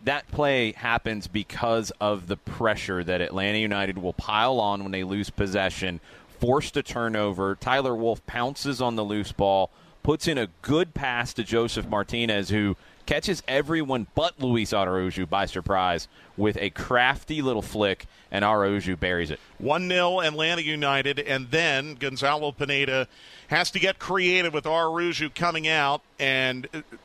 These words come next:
Speaker 2: even though Moreno and Lennon played, it was pretty obvious they could only maybe give twenty, twenty-five minutes. So in making a first half sub, he turns to Dom Dwyer. Dwyer was not necessarily playing two up top.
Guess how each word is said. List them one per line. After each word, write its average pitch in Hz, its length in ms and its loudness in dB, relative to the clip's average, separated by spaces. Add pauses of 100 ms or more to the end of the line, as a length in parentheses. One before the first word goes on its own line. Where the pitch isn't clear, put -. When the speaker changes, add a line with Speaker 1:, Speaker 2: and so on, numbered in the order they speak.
(280)
Speaker 2:
even 196 240 2
though 196 100 4
Moreno 175 440 2
and 151 120 0
Lennon 156 300 0
played, 151 420 2
it 135 60 0
was 135 160 -8
pretty 165 260 2
obvious 143 400 2
they 139 120 -2
could 143 120 -2
only 139 220 0
maybe 131 240 0
give 127 340 0
twenty, 131 380 -4
twenty-five 123 560 -2
minutes. 117 320 -4
So 123 260 0 (320)
in 127 160 -2
making 190 380 0
a 185 40 0
first 185 360 -2
half 156 280 2
sub, 131 400 0 (200)
he 135 160 -4
turns 185 480 -2
to 156 180 -10
Dom 160 600 0 (160)
Dwyer. 131 500 2 (300)
Dwyer 202 320 2
was 240 180 -4
not 233 220 0
necessarily 196 580 0
playing 175 380 -2
two 175 200 -2
up 147 140 0
top. 147 340 0